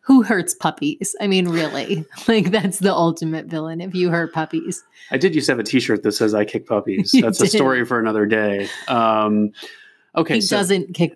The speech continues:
Speaker 1: puppies,
Speaker 2: don't.
Speaker 1: to be
Speaker 2: I don't.
Speaker 1: fair.
Speaker 2: It was a joke. Um,
Speaker 1: We actually have two puppies.
Speaker 2: Yes,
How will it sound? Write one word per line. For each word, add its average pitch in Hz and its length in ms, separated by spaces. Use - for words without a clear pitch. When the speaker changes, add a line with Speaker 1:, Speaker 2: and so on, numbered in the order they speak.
Speaker 1:
puppies, 123 280
Speaker 2:
don't. 117 100
Speaker 1:
to - 60
be 160 100
Speaker 2:
I 110 80
don't. 156 40
Speaker 1:
fair. 139 160
Speaker 2:
It 123 40
was 113 140
a 110 60
joke. 104 500
Um, 110 320
Speaker 1:
We 196 160
actually 190 360
have 165 260
two 185 180
puppies. - 580
Speaker 2:
Yes, - 560